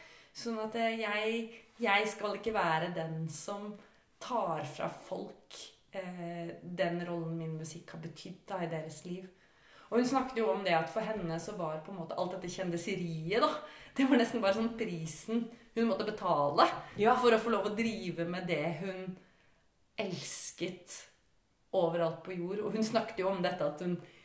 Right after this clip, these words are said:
Speaker 1: hun spiser jo også folks energi. Altså,
Speaker 2: Ja.
Speaker 1: hun bare er sånn der, andre menneskers energi er en sånn der, "Åh, I feed off it", liksom. Og, og derfor så, så er det disse møtene også veldig verdifulle, da, for henne.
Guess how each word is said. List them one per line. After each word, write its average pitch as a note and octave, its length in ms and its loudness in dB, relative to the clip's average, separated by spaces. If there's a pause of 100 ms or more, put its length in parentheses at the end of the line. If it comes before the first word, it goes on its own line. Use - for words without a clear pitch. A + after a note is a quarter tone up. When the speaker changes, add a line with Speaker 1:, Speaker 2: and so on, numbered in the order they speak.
(220)
Speaker 1:
hun G#3+ 180 -2
spiser D#3+ 960 -2
jo A3 100 4
også F#3 200 -4
folks - 320 -6
energi. F#3+ 360 -2 (140)
Altså, A3 260 6
Speaker 2:
Ja. - 80 12
Speaker 1:
hun A#3 140 10
bare A3+ 260 12
er A#3 220 12
sånn A#3 140 8
der, G3+ 200 10 (160)
andre A#3 340 6
menneskers A#3 520 2
energi A3 400 0
er G3+ 260 8
en A3 80 2
sånn G#3+ 140 0
der, E3+ 180 6 (240)
"Åh, A4 680 2
I G3+ 40 -2
feed A#3+ 800 4
off G#3+ 300 12
it", E3+ 300 8
liksom. G3+ 640 0
Og, F#3+ 320 6 (200)
og F#3+ 120 -2
derfor F#3 280 -4
så, A3+ 240 -2 (140)
så A#3 280 0
er F3 240 2
det G#3 200 -2
disse G3+ 220 -8
møtene F#3 420 -4
også G#3 140 -8
veldig F#3 240 -4
verdifulle, E3+ 800 -6
da, - 80 -12 (300)
for G3 100 -8
henne. F3 280 -4